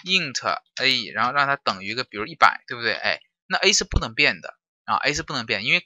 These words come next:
你实际上是告诉你这是个，这 a 是个常数嘛，对不对？哎，但，但是呢，C 语言由于啊，在设计或者，或者也不能叫设计啊，呃，就是它考虑的并不是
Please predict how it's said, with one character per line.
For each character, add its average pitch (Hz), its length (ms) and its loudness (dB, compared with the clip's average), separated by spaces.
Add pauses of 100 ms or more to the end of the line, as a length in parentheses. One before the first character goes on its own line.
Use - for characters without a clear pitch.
(140)
你 110 240 -6
实 - 200 -4
际 - 0 -
上 135 200 2
是 180 60 -10
告 196 180 6
诉 143 100 -2
你 98 120 -8 (100)
这 156 120 -2
是 143 100 -4
个， 139 100 -8 (100)
这 - 200 -2
a 147 160 4
是 - 80 -2
个 - 80 -10
常 - 460 -2
数 - 200 0
嘛， 120 160 -4
对 110 100 -10
不 107 60 -8
对？ 107 100 0
哎， 98 240 -2 (420)
但， 202 240 8 (260)
但 262 240 12
是 - 160 8
呢， 110 200 -2
C - 260 6
语 190 80 6
言 110 340 0
由 113 240 -2
于 131 140 2
啊， 98 120 4 (520)
在 113 480 6 (240)
设 214 240 4
计 - 120 -10
或 - 200 4
者， 117 180 -2 (160)
或 226 160 4
者 156 80 6
也 98 80 2
不 - 100 -8
能 139 60 -6
叫 170 140 4
设 - 240 4
计 117 120 -14
啊， 95 200 0 (340)
呃， 120 240 4
就 147 140 0
是 151 40 2
它 180 300 8 (160)
考 90 260 6
虑 147 120 -6
的 127 100 0 (100)
并 165 240 0
不 110 120 -6
是 107 340 0